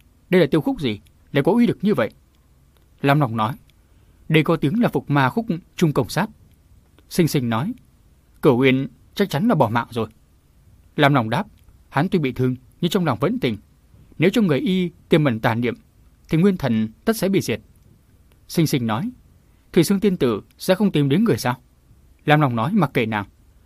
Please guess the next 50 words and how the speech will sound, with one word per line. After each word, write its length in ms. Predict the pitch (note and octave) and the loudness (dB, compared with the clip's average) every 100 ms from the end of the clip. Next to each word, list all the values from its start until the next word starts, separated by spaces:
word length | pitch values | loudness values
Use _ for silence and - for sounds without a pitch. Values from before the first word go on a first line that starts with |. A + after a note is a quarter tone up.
| _ - | _ -4
các 100 | G#3+ | 2
ngươi 140 | G#3+ | 2
mau 120 | F#3 F3+ | 2 2
đưa 100 | F3+ | 0
thần 140 | C3 | -2
sai 300 | - C3 B2+ - _ _ - | -2 -4 -6 -12 _ _ 2
đi 100 | D#3 | 2
an 140 | B2+ | 2
táng 180 | B2 C3+ | -2 -2
giúp 140 | B3 - | -4 -4
ta, 180 | A#2 - _ _ _ | -6 -6 _ _ _
nhớ 140 | C3 D#3+ | 2 4
khắc 160 | C4+ | 2
bia 140 | F#3+ F3 | 2 0
lập 160 | B2+ | -2
thạch. 120 | A2+ - _ _ _ _ | -8 -12 _ _ _ _
Ngày 120 | C#3+ | 0
sau 300 | C#3 C3+ B2+ - _ _ | 2 2 0 -2 _ _
ta 80 | F3 | -2
còn 180 | D#3+ C3+ | 0 0
muốn 120 | C#3 | 0
đến 160 | C#3 D3+ | 0 0
tế 140 | D#3 | -2
điện." 180 | F#3+ G#2+ - _ _ _ _ _ _ - | -2 -6 -10 _ _ _ _ _ _ -2
Thân 140 | A3 | 0
Cung 120 | A3+ | 2
Hổ 140 | G3+ C3 | 0 0
hỏi, 340 | A2 A#2+ G#2 - _ _ _ _ _ - | 0 -2 -2 -10 _ _ _ _ _ -2
"Lam 140 | D#3+ | 0
thúc 120 | G#3+ | 0
thúc 120 | A3+ F3+ C3+ | 0 -2 -4
không 220 | - F#3+ | -2 0
tới 140 | D3+ G#3+ | 2 2
nhìn 140 | E3+ | 2
xem 180 | C3 C#3 | 0 -2
sao?" 160 | B2 C#3 - _ _ _ _ _ _ _ _ _ _ _ - _ _ - | -4 -8 -14 _ _ _ _ _ _ _ _ _ _ _ -20 _ _ -2
Lam 140 | D#3+ | 2
Long 120 | E3 | 2
thở 140 | D#3 C3 | 0 -2
dài 240 | B2+ A#2 | -2 -4
nói, 260 | G2+ G#2+ A#3 - _ _ - _ _ - | -4 -6 -6 -12 _ _ -20 _ _ -4
"Thần 140 | - D#3 | -2 0
sai 160 | F#3 F3+ | -2 -2
quỷ 100 | B2 | -2
sứ 200 | C3 F#3+ | -2 -2
hai 180 | F3+ | -4
người 280 | B2 A#2 G2 - _ _ - | -2 -4 -4 -8 _ _ -2
quay 140 | G#3 | 2
đầu 160 | F3 B2+ | 2 2
lại 280 | A#2 A2+ | 2 0